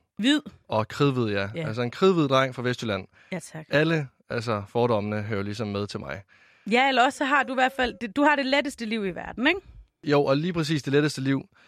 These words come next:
Speaker 2: Så når jeg også siger i offentligheden, "Jamen, jeg ser mig selv som en, øh, som feminist", så er jeg bare bange for, at folk også sådan er hurtige til at sige til mig, "Nå, men hvad gør du så? Altså,
Speaker 1: Ja.
Speaker 2: hvad gør dig til en feminist?" Sådan,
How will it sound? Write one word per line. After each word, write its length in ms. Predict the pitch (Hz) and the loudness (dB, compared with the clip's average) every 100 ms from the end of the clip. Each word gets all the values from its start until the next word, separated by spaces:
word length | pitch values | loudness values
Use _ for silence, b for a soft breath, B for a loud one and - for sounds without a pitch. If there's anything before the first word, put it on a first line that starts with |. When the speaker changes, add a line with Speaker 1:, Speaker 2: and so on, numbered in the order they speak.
| b b b | b b b
Speaker 2:
Så 120 | - | 0
når 80 | 139 | 4
jeg 80 | 170 | 4
også 180 | 175 - | 2 0
siger 220 | 165 170 | 2 4
i 80 | 151 | 4
offentligheden, 540 | 151 147 123 107 98 - | 4 2 0 -2 -4 -6
"Jamen, 340 | 120 113 113 - - 123 | -4 -2 -2 -6 -14 -2
jeg 200 | 139 151 | -2 0
ser 180 | 156 117 | -2 -2
mig 140 | 107 | -2
selv 180 | 120 110 | -4 -6
som 260 | 117 101 | -6 -6
en, 160 | 95 98 | -6 -8
øh, 140 | 98 | -10
som 140 | 101 104 | -10 -12
feminist", 560 | - 113 113 120 - - | -6 -4 -4 -6 -14 -14
så 160 | - 147 | 0 2
er 60 | |
jeg 120 | 139 | 2
bare 160 | 131 127 | 2 2
bange 280 | 123 127 143 | 2 0 -2
for, 200 | 123 104 | -4 -4
at 100 | 104 | -2
folk 240 | 131 123 | -2 -2
også 240 | 104 104 - | -2 -6 -8
sådan 300 | 110 104 98 | -8 -8 -8
er 60 | |
hurtige 320 | 98 110 117 113 | -6 -4 -4 -6
til 160 | - | -10
at 200 | 101 - - - - - _ _ _ | -10 -10 -14 -16 -16 -20 _ _ _
sige 160 | - 127 | -6 -4
til 160 | - 104 | -2 -4
mig, 140 | 101 | -2
"Nå, 180 | 107 104 | -2 0
men 300 | 107 101 98 | 0 -4 -4
hvad 120 | 104 | -2
gør 160 | 120 120 | -2 -2
du 100 | 117 | -4
så? 200 | 101 101 _ - | -10 -12 _ -8
Altså, 180 | 226 226 | -2 0
Speaker 1:
Ja. 140 | 196 - b b - | -2 -4 b b -4
Speaker 2:
hvad 160 | 131 | -2
gør 160 | 135 131 | 2 2
dig 120 | 127 | 0
til 120 | - | -2
en 60 | 101 | -8
feminist?" 560 | 104 104 107 - - | -6 -6 -8 -10 -16
Sådan, 300 | - 107 101 | -10 -8 -8